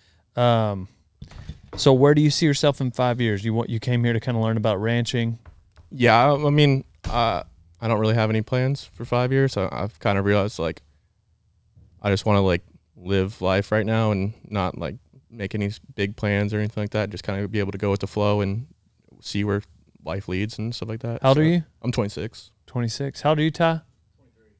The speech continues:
Speaker 1: Twenty-three. And then Adam? Twenty-eight.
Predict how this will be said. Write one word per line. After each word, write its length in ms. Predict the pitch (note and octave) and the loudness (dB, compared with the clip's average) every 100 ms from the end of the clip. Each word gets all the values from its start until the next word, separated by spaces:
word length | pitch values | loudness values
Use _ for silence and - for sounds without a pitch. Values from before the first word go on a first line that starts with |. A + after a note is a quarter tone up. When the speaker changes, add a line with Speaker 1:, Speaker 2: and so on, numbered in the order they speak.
| _ _ | _ _
Speaker 1:
Twenty-three. 600 | B2+ A#2+ A2 A#2 G2+ F#2+ _ _ - | -4 -2 -2 -2 -4 -6 _ _ -12
And 140 | A2+ | -6
then 320 | A2 G#2 G2 - _ _ _ _ _ _ - | -4 -4 -6 -12 _ _ _ _ _ _ -2
Adam? 300 | B2+ C3 B2+ _ _ _ - | 2 2 -2 _ _ _ -8
Twenty-eight. 400 | B2+ A#2 G#2 | -2 0 0